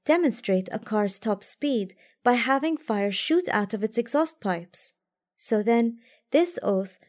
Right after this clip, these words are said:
refers to fast movements that cause sparks. This is the first corollary. And the raiders at dawn. Mughira means anything that instigates a transformation.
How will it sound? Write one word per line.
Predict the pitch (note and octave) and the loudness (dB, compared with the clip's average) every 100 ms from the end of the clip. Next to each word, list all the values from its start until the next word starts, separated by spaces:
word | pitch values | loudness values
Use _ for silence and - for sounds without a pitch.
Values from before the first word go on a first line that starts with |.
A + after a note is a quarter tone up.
| - | -2
refers | A3+ A#3 B3 A#3+ A#3 | -2 2 2 2 2
to | A#3+ | -4
fast | A#3 B3+ D4+ - | 0 0 0 -2
movements | G#3+ F#3+ F#3 F#3 F#3+ - | -2 -2 -2 -4 -4 -2
that | B3 B3 | -4 -2
cause | G#3+ G3+ G3 | -2 -2 -2
sparks. | - D4 A3+ F#3 - - _ _ _ _ _ - | 0 0 0 -4 -10 -12 _ _ _ _ _ 4
This | C#4+ D#4 - | 4 4 -2
is | C#4 B3+ | -2 0
the | D#4 | -4
first | - G3 G3 - | 2 0 0 -4
corollary. | C#4 C#4+ G#3+ F#3 E3+ E3+ F3+ _ _ _ _ _ _ _ _ _ _ _ _ _ - | 2 4 6 2 0 -4 -8 _ _ _ _ _ _ _ _ _ _ _ _ _ -2
And | A3 G3 | 0 2
the | F#3 | 4
raiders | G3+ A#3+ D4 D4+ - | 4 4 4 2 0
at | C#4+ - | -2 2
dawn. | A#3+ G#3 F#3+ F#3 F#3 _ _ _ _ _ _ _ - | 2 2 0 -2 -10 _ _ _ _ _ _ _ 0
Mughira | B3+ C4 D4+ C#4+ G3+ F3 F3 _ _ _ _ _ _ _ _ _ _ _ | 2 4 4 4 4 -2 -8 _ _ _ _ _ _ _ _ _ _ _
means | A#3 C4+ B3+ | 2 4 4
anything | - C4+ D#4+ D#4+ E4+ | 2 2 2 0 2
that | D4 C4+ | 2 2
instigates | B3+ A#3+ - G3 G3 G3 | 2 2 0 -2 -2 -2
a | A3+ | -4
transformation. | - F#3+ F#3 - A3+ C4 C4 - G3 F3 | -2 -2 0 0 4 6 4 2 -2 -4